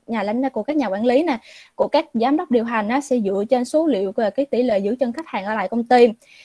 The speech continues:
Thì nhờ việc áp dụng cái mối quan hệ này thì họ đã tự tưởng thưởng được bằng việc á là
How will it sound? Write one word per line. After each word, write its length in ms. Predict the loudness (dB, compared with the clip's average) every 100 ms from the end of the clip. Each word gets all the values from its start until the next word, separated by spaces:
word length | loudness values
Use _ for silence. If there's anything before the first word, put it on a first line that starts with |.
| _
Thì 120 | 2 4
nhờ 240 | 4 2
việc 140 | 2
áp 200 | 0 -2 -2
dụng 140 | -2
cái 80 | 2
mối 160 | 2 2
quan 180 | 0
hệ 240 | 0 -2 0
này 240 | 0 -2 -4
thì 100 | -8
họ 380 | -8 -6 -2 0
đã 160 | 0
tự 220 | 0 -4
tưởng 200 | -2 -6
thưởng 260 | -4 -2 0
được 220 | 0 -2
bằng 200 | -8 -6
việc 220 | -4 -2
á 120 | 0 0
là 260 | 0 -4